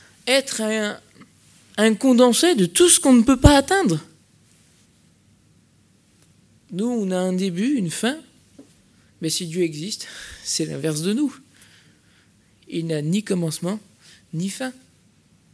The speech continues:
Si Dieu existe, alors que nous, on voit les hommes capables de s'entretuer, mais je me dis que Dieu,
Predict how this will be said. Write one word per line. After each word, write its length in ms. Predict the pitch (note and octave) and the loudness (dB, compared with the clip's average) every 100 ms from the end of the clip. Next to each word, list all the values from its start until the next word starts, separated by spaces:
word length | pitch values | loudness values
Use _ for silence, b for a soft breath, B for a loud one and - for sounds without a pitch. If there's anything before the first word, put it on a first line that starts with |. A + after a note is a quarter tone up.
| _ _ _ _ _ _ _ _ _ b b b b b b _ _ - | _ _ _ _ _ _ _ _ _ b b b b b b _ _ -12
Si 240 | - G3+ | -8 -6
Dieu 160 | G3 B3+ | -2 -2
existe, 480 | G#3 G3+ C4+ A#3+ F#3+ | -2 0 0 0 0
alors 260 | G3 G3 | 0 0
que 80 | A3 | 0
nous, 180 | G#3 D4 | 0 0
on 200 | D4 A3+ | 0 -2
voit 260 | F3 A3+ | 0 0
les 240 | A3+ G#3+ G3+ | 0 0 0
hommes 300 | C4+ G#3+ E3+ | 0 -2 -2
capables 420 | G3 - D4+ B3+ | -4 0 0 2
de 140 | G#3+ | 0
s'entretuer, 720 | G3+ A#3 A3 A#3 G#3+ D4 E4+ G#3 _ _ _ _ _ _ | 2 4 2 0 -2 -4 -6 -8 _ _ _ _ _ _
mais 140 | E3+ E3+ | -8 -6
je 80 | |
me 100 | F3 | -8
dis 160 | E3+ A#3 | -10 -8
que 100 | F#3+ | -8
Dieu, 360 | D3+ A#3 C4 | -8 -8 -10